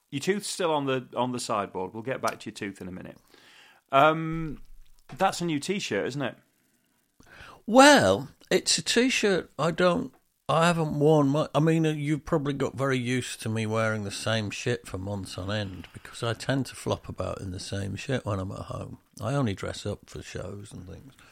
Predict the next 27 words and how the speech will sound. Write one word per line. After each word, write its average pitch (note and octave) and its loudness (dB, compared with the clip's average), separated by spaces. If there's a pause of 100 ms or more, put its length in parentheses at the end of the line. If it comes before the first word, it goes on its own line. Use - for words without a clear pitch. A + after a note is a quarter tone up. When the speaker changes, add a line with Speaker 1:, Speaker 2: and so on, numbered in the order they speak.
(540)
Speaker 2:
Um, A2+ 4 (680)
but - -4
this G#3+ 4
is C4 -4
a - 0
shirt D3 0
that - -8
was A2+ -8
given A#2 -4
to - -6
me A2+ 0
by, A#2+ -2
uh, A#2 -4 (120)
a B2 -6
bunch A#2+ -4
of A#2 -12
people C3 -6
in C3 -4
Mexico, A2 -10 (320)
um, A#2 -6 (340)
who B2 0
call A#2 -2
themselves A2 -6 (180)
the A#2 -8
Eclectic A#2+ -6
Art C3+ -6 (280)
Set. - -8